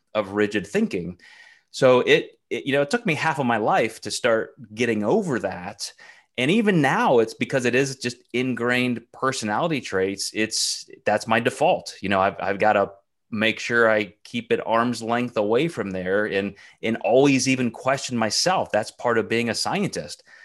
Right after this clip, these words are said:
A scientist has to be open to everything. You know, like, I, I want to prove everything right or wrong in this context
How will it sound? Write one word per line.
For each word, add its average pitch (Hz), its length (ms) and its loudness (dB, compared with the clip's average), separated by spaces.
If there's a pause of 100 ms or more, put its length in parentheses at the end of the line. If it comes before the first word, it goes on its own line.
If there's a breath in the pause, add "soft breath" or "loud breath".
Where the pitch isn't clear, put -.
(280 loud breath)
A 104 60 -6
scientist 131 840 2 (640 soft breath)
has 123 320 -2
to 123 60 -8
be 117 180 4
open 131 260 2
to 120 40 4
everything. 107 480 -2
You 101 140 -4
know, 110 80 2
like, 110 220 -2
I, 123 240 -4
I 127 180 2
want 151 340 -2
to 131 100 -4
prove 135 360 0
everything 120 880 0 (280 soft breath)
right 120 400 4
or 117 120 4
wrong 120 560 0 (440)
in 131 220 -2
this 113 200 0
context 117 920 -4